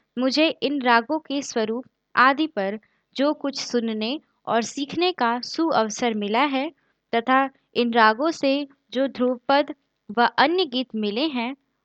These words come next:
उसी आधार पर मैं प्रस्तुत पुस्तक में साख के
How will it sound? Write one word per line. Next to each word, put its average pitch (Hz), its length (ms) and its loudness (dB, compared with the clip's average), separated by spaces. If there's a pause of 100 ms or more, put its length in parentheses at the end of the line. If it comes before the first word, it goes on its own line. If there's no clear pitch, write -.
उसी 277 300 -4
आधार 214 540 2
पर 277 340 -4 (260)
मैं 240 140 2
प्रस्तुत 247 440 -2 (120)
पुस्तक 233 420 -2
में 269 240 -4
साख 247 640 -2
के 214 260 -4